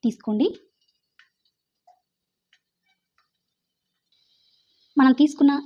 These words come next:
ఈ రసగుల్లాలు కొంచెం పొంగినట్లుగా అవ్వడానికి ఇలా ఒక స్పూన్తో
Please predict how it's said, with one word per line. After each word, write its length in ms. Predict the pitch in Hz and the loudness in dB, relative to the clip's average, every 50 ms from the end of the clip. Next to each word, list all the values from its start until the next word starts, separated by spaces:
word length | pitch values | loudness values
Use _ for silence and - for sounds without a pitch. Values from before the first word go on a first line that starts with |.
| - | -2
ఈ 80 | - 277 | 0 0
రసగుల్లాలు 460 | 254 233 - 247 254 247 247 233 247 262 269 - - | 0 0 0 -2 0 0 0 0 0 -4 -6 -6 0
కొంచెం 260 | - 233 233 - 240 | 2 2 2 2 0
పొంగినట్లుగా 520 | 233 233 233 226 254 277 277 277 269 262 269 | 0 0 2 4 4 4 2 2 -2 -4 -4
అవ్వడానికి 480 | 269 208 226 220 220 220 208 - 302 320 320 - - _ _ _ _ _ - | -4 -6 -6 -6 -6 -6 -6 -6 -6 -6 -6 -8 -20 _ _ _ _ _ -2
ఇలా 120 | 240 240 233 240 - - _ _ _ _ _ _ _ _ _ _ _ | -2 -2 -2 -6 -12 -20 _ _ _ _ _ _ _ _ _ _ _
ఒక 100 | 233 - | -10 -10
స్పూన్తో 400 | - - - 262 285 269 285 277 | -10 -4 2 2 4 4 4 2